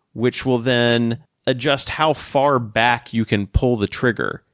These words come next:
which that seems like kind of an advanced technique, but it's one of those things where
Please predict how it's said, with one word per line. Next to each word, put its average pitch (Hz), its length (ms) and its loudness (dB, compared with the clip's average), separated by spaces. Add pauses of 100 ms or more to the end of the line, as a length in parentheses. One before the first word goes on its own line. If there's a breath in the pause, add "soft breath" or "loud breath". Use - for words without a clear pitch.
(200)
which 113 300 -2
that 143 200 0
seems 139 300 0
like 127 160 0
kind 135 160 2
of 113 80 2
an 110 80 2
advanced 120 500 0
technique, 110 380 0
but 113 140 2
it's 110 160 -2
one 147 80 2
of 139 40 2
those 123 140 0
things 123 260 0
where 110 220 2